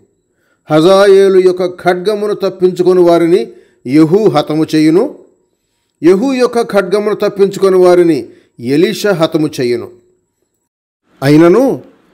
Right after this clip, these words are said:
ఇస్రాయేలు వారిలో బయలునకు మోకాళ్ళునకయు, నోటితో వాని ముద్దు పెట్టుకొనుకయు ఉండు ఏడు వేల మంది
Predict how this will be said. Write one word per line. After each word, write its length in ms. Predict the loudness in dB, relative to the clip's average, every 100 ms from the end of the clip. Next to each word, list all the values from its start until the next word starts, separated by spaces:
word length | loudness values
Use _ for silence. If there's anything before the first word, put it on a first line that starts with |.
| -12
ఇస్రాయేలు 760 | -10 -6 -2 2 2 4 2 4
వారిలో 580 | 2 2 2 2 0 -2
బయలునకు 760 | 0 0 0 -2 -4 -2 -4
మోకాళ్ళునకయు, 1200 | -4 -4 -2 0 2 4 4 2 0 0 0 -4 -14 _ _ _ _ _ -6
నోటితో 840 | 2 2 2 -2 2 2 2 -4
వాని 300 | -2 0 2
ముద్దు 400 | 2 0 -2 -6
పెట్టుకొనుకయు 840 | -2 -2 -2 -2 0 0 2 2 2
ఉండు 540 | 4 2 2 0 -4 -18 _ _ -6
ఏడు 360 | 2 4 4 4
వేల 320 | 2 0 0
మంది 500 | -2 -2 -2 -8